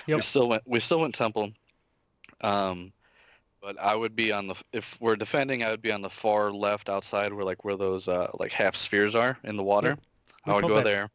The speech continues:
Speaker 1: beach, I think.
Speaker 2: Beach, okay. Um, we'd have
Speaker 1: <laughs>
Speaker 2: one,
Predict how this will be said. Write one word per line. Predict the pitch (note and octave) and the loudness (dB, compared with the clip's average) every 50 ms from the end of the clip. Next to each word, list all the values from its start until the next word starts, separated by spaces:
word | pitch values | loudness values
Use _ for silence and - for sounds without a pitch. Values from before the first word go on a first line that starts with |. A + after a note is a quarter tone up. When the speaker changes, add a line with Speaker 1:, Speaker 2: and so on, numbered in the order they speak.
| _ _ _ _ _ _ _ _ _ | _ _ _ _ _ _ _ _ _
Speaker 1:
beach, | - C3+ B2+ A#2+ - - - - | -10 -10 -10 -10 -12 -16 -14 -12
I | A#2 A2+ | -12 -12
think. | - B2+ A#2+ A#2 - _ _ _ _ _ - _ _ _ _ _ | -10 -10 -10 -10 -12 _ _ _ _ _ -20 _ _ _ _ _
Speaker 2:
Beach, | - B2 - - - G2+ | -20 -12 -10 -10 -8 -8
okay. | G#2 - A2 G#2 A#2 - - - _ _ - - - - - - - - _ _ _ _ _ - - - - - - - | -4 -2 -2 -2 -2 -4 -10 -20 _ _ -20 -20 -20 -20 -20 -20 -20 -20 _ _ _ _ _ -20 -18 -18 -18 -18 -10 -4
Um, | A2 G#2+ G#2 G2 F#2+ F#2 F2+ F2+ F2+ F#2+ _ _ _ - A#2+ | -2 0 0 0 0 -2 -4 -6 -10 -16 _ _ _ -4 -2
we'd | A2 G2+ | 0 0
have | A2 G#2+ G#2 G#2 G#2+ | 0 0 -2 -4 -4
Speaker 1:
<laughs> | |
Speaker 2:
one, | A#2 A#2+ A#2+ A#2 A#2 A2 G#2+ | -4 -4 -2 -2 -4 -6 -8